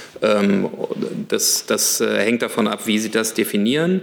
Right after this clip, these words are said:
Ähm, und dann, äh, müssen Sie natürlich sehen, dass Sie so eine Maske, äh, nicht, nicht unendlich tragen können, sondern Sie müssen sie halt, äh, abends wieder waschen oder, ähm, sterilisieren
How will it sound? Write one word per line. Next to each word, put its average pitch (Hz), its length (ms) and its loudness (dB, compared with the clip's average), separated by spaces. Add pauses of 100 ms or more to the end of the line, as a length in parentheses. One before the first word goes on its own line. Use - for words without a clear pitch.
(500)
Ähm, 107 380 2
und 104 320 -2
dann, 113 400 0
äh, 110 280 0
müssen 120 280 2
Sie 120 80 2
natürlich 113 400 2
sehen, 113 240 2
dass 113 140 0
Sie 107 100 2
so 110 80 2
eine 107 100 2
Maske, 110 1400 2
äh, - 20 2
nicht, 117 420 -2
nicht 117 220 0
unendlich 120 480 0
tragen 120 360 0
können, 135 520 0
sondern 117 600 2
Sie 107 120 0
müssen 110 260 2
sie 110 160 0
halt, 107 380 0
äh, - 20 0
abends 110 560 0
wieder 110 220 2
waschen 120 520 0
oder, 107 720 0
ähm, 104 640 2
sterilisieren 117 840 0